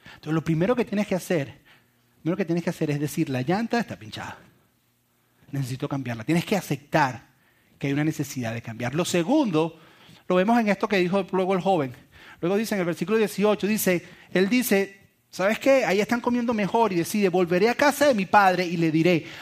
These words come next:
'Padre, he pecado contra el cielo y contra ti'". Lo segundo que tenemos que hacer es lo siguiente, tenemos que asumir la responsabilidad.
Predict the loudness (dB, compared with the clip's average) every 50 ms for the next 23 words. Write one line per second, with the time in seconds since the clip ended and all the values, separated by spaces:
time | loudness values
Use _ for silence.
0 | -18 0 6 8 8 8 8 6 4 2 2 2 2 2 2 2 4 6 6 6
1 | 4 4 0 -2 -2 -2 -2 -2 -2 -2 2 6 8 8 8 8 6 4 2 0
2 | -8 -20 -20 _ _ _ _ _ _ _ -20 -20 _ _ -6 -4 -2 -2 -2 -2
3 | 0 -2 -2 -4 -4 -4 -6 -6 -6 -8 -14 -20 _ _ _ _ _ -20 -20 -20
4 | -20 _ -12 -8 -6 -4 -2 -2 0 0 0 0 0 0 0 0 0 0 -2 0
5 | 0 0 0 0 0 -2 -2 -2 -2 0 0 0 0 -2 -2 0 -2 -2 -2 0
6 | 0 0 0 -2 -6 -12 -20 _ _ -20 -20 -12 -4 -2 -2 -2 -2 -2 -4 -2
7 | -2 0 0 0 0 0 0 -2 -6 -10 -14 -18 -20 _ _ _ _ _ _ _
8 | _ _ _ _ _ -10 -8 -8 -8 -10 -10 -12 -14 -14 -14 -14 -16 -16 -16 -16
9 | -16 -18